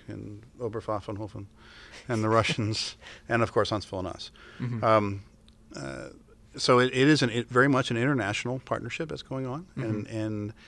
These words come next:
Speaker 1: international collaboration, um, in order to make space station successful. Right now, the only vehicle we are currently flying is Space Station, but we also are working with our other partners,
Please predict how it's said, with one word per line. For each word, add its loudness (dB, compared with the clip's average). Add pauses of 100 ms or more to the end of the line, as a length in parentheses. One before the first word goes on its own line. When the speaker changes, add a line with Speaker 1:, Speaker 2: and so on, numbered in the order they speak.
(320)
Speaker 1:
international -2
collaboration, -2 (580)
um, -12
in -6
order 0
to -6
make -2
space -6
station -6
successful. -8 (1500)
Right 8
now, 6
the 2
only 2
vehicle 0
we 2
are 0
currently 0
flying -2
is -6
Space -4
Station, -4
but 0
we 4
also 2
are 0
working 0
with -2
our 0
other 0
partners, -4